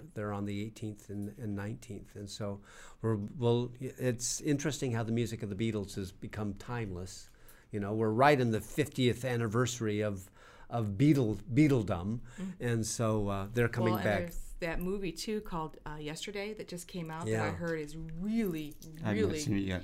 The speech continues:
Speaker 2: Yeah, I've
Speaker 3: Mm-hmm.
Speaker 2: not seen it yet. Um, I, I just heard it's, it's really good. I mean, everybody I've, I've, I've listened, I haven't seen anything from John Serba yet,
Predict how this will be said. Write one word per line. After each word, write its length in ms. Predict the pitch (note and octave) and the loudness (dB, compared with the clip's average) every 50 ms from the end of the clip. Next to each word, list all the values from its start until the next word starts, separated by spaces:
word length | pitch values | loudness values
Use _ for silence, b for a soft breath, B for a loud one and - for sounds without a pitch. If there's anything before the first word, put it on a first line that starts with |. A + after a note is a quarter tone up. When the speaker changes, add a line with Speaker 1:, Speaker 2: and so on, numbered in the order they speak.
| - | -4
Speaker 2:
Yeah, 140 | - - E3 F3 | -2 0 2 2
I've 60 | F#3+ | 4
Speaker 3:
Mm-hmm. 80 | G#2+ | 2
Speaker 2:
not 180 | - G#3 F3+ - | 2 0 -2 -2
seen 200 | - - G3 F3+ | -4 -4 -4 -4
it 100 | E3+ - | -4 -4
yet. 360 | E3+ E3+ E3+ E3 E3 E3 - D#3+ | -4 -2 -2 -2 -4 -4 -6 -6
Um, 420 | E3 E3 D#3+ D#3 D#3 D3+ D3+ D3+ - B B B B B B B B B B B B - | -4 -4 -4 -6 -6 -8 -10 -12 -14 B B B B B B B B B B B B -10
I, 60 | - - - - - | -8 -8 -8 -6 -6
I 60 | F3+ | -4
just 160 | F3 F3 E3+ F3 | -4 -4 -4 -4
heard 120 | F#3 F3 | -4 -4
it's, 180 | E3 D3+ - - - | -4 -4 -6 -8 -8
it's 240 | E3 D3+ - - - - | -8 -10 -10 -12 -14 -10
really 400 | F3 E3+ E3 D#3+ D#3+ D3+ C#3+ C#3 - - - _ _ _ _ - | -8 -6 -4 -4 -4 -6 -8 -10 -14 -20 -20 _ _ _ _ -18
good. 320 | - C#3 C#3+ F3+ F#3+ - - - | -14 -12 -10 -10 -10 -10 -10 -10
I 60 | D3 | -10
mean, 120 | D3+ D3 | -10 -10
everybody 360 | D3 D#3 E3+ F3 E3+ E3 E3 D#3+ | -8 -8 -6 -4 -4 -4 -4 -6
I've, 160 | D3+ D3 - - | -8 -10 -10 -10
I've, 200 | C#3+ C#3+ C#3+ C#3 - - - - - | -10 -10 -10 -10 -14 -18 -18 -14 -12
I've 240 | C#3+ C#3 C3+ C#3 D#3+ | -10 -10 -10 -10 -12
listened, 300 | D#3+ E3 E3 - - C3+ | -14 -14 -14 -14 -12 -14
I 20 | |
haven't 240 | C#3 C#3+ D#3 F3 - | -12 -12 -12 -14 -12
seen 180 | - G3 F3+ - | -10 -10 -10 -8
anything 300 | - F3 F3 F3 F3+ E3+ E3+ | -8 -8 -8 -8 -8 -10 -10
from 140 | D#3 D3+ | -10 -12
John 220 | C#3+ D3 C3+ B2+ C#3 | -12 -10 -10 -10 -10
Serba 320 | C3+ - F#3 E3+ - - | -12 -12 -12 -12 -12 -12
yet, 300 | - - D2 - - - | -10 -10 -10 -10 -12 -12